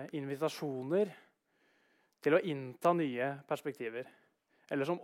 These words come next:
oppfordringer til å se saken fra en annen side.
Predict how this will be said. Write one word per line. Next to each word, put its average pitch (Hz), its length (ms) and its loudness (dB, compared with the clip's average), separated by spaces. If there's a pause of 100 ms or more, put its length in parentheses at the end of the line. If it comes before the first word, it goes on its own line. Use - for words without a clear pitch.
oppfordringer 160 840 2
til 160 200 2
å 147 60 2
se 139 240 0 (580)
saken 147 600 2
fra 135 200 4
en 139 160 -4
annen 131 280 2
side. 135 340 -2